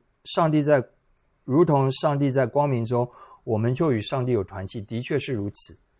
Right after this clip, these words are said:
但他在这边的用意其实是，呃，与上帝有团契已经预设在前句里面了。我们若在光明中行走，这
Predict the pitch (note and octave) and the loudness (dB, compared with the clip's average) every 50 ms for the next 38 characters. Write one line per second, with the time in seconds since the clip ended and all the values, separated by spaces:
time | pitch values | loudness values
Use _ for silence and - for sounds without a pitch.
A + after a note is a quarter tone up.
0 | _ _ _ _ _ _ _ _ - D3 E3+ F#3 F#3+ G3+ G3+ G#3+ G#3 G3 E3 F#3 | _ _ _ _ _ _ _ _ 2 4 4 6 6 8 8 8 8 8 8 8
1 | F3+ F3+ F3 D#3+ D#3 E3 D#3 D3+ D3+ D3 C3 - - - C3+ C3 C3 C3+ C3+ A#2+ | 6 6 4 4 4 4 4 4 2 2 0 0 -4 -6 -4 -2 0 0 0 0
2 | - - D3 C3 A2+ - - - _ _ _ _ _ _ _ _ _ _ _ C3+ | -2 -2 -2 -2 -2 -2 -6 -14 _ _ _ _ _ _ _ _ _ _ _ 2
3 | C3 C3+ C#3 D3+ C3 C3 B2 - - G3 F#3 F3+ F3+ D3 B2 - A#2+ A#2+ A#2+ B2 | 2 2 4 2 2 0 2 2 2 4 6 6 6 6 6 2 -2 -4 -4 -2
4 | - D#3+ C#3+ C3 - - C3+ A#2+ A#2+ A#2 A#2+ D3+ D#3+ E3+ F#3 F3 F3+ F#3 E3+ D#3 | -2 -2 -2 -2 -2 -4 -4 -4 -2 -4 -2 -2 0 0 0 0 0 0 2 0
5 | - - F#3 D3+ C#3 D#3 D3 A#2+ - - - A2+ G#2+ A2 A2 - D3 C3 A2 F#2+ | 0 0 -2 0 2 2 2 2 0 -6 -8 -6 -6 -6 -6 -4 -4 -4 -4 -4
6 | F2+ F2 G2 G#2+ G#2 F#2+ F2 F2 - _ _ _ _ _ _ _ _ _ _ _ | -6 -6 -4 -4 -4 -6 -6 -10 -14 _ _ _ _ _ _ _ _ _ _ _
7 | - A#2+ A#2+ C#3+ F3 F#3+ G3 E3+ F3+ E3+ C#3+ E3+ F3 E3+ D#3 C#3+ C#3 D3 D3+ C#3 | -4 0 4 8 10 10 10 10 8 8 8 6 6 6 4 2 2 2 0 0
8 | - A#2+ A#2+ A2 G2+ G2+ - G3+ | -2 -6 -4 -4 -6 -4 -2 -4